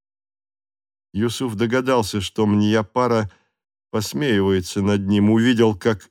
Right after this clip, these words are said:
изогнулись в улыбке губы дяди Азиза. "Если джинны построили пирамиды, отчего бы им не строить корабли размером с города?"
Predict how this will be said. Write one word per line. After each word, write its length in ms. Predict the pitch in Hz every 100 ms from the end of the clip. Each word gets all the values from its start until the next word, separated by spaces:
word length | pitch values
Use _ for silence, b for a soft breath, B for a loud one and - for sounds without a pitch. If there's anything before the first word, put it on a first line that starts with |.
| -
изогнулись 840 | 110 95 104 101 113 104 98 -
в 60 | 95
улыбке 520 | 104 107 92 - 104
губы 420 | 87 107 95 101
дяди 480 | 90 101 95 101 -
Азиза. 580 | 107 101 85 85 71 73 - _ _ _ _ _ _ _ _ _ _ _ _ _ _ _
"Если 520 | - 98 107 - 107
джинны 460 | 92 90 120 120 104
построили 720 | 95 95 - 110 113 110 107
пирамиды, 920 | 92 107 104 98 104 117 110 110 90 - _ _ _ _ _ _ _ _
отчего 640 | 107 92 - - 110 117 117
бы 200 | 117 117
им 160 | 113
не 120 | 110
строить 540 | 98 - 104 110 104 -
корабли 560 | - 104 104 95 107
размером 680 | 110 101 85 90 104 104 104
с 120 | 87 78
города?" 720 | 95 92 87 78 82 92